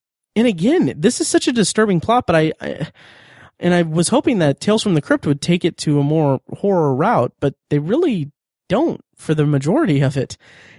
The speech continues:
And, uh, but I will say this, and I'll, I'll wrap up here soon 'cause I don't wanna go into spoilers for this, but, um, the way that they end this episode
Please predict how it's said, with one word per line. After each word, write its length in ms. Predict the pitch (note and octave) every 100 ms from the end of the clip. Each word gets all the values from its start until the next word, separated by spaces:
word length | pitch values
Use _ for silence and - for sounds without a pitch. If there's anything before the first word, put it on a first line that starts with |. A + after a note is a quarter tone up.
| _
And, 380 | - E3 E3 D3+
uh, 460 | D#3 D3+ C#3+ C#3 C#3 - _ _ _ -
but 100 | A#3
I 60 |
will 160 | D4+ F4
say 160 | A#3
this, 240 | C#3+ A#2+ -
and 100 | E3
I'll, 100 | -
I'll 140 | F#3+
wrap 240 | F3+ D#3+ -
up 160 | C3+
here 180 | - B2+
soon 400 | - - B2+ A#2+
'cause 180 | B2+ C#3+
I 60 | C#3
don't 80 |
wanna 140 | C#3 C3
go 140 | C#3
into 120 | B2+
spoilers 440 | - F3+ F#3 C#3+ C3
for 140 | -
this, 180 | B2+ B2
but, 220 | - C#3 - - - - -
um, 340 | D3 C#3+ C3+
the 120 | D#3
way 280 | D3 F3+ B3+
that 160 | C#4 -
they 220 | F3 D3
end 280 | D3 D#3 E3+
this 160 | D#3
episode 560 | C3 E3+ - G#3+ A3